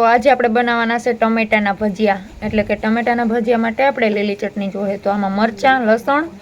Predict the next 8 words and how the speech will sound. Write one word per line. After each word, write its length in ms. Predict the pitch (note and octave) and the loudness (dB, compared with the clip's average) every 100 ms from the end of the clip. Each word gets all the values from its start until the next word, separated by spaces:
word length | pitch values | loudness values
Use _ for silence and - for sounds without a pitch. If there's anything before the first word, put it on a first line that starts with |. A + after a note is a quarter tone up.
| - - - G#3 F#3 | -20 -20 -20 -14 -4
અને 220 | G#3 G#3 G#3 G#3+ | 0 0 0 -2
સેજ 220 | G#3+ G#3+ A3 | 0 2 0
અમથો 200 | G#3+ G#3 | 0 0
આપણે 220 | G3+ G3+ | 2 2
આદુનો 340 | G3 G3 G3+ | 2 0 -4
ટુકડો 300 | G3+ G#3 G#3 A3 | -4 -2 0 0
નાખશું 340 | B3+ - - - - - - - G3+ | -2 -2 -2 -4 -12 -12 -6 -4 -2
અને 140 | G#3 | -2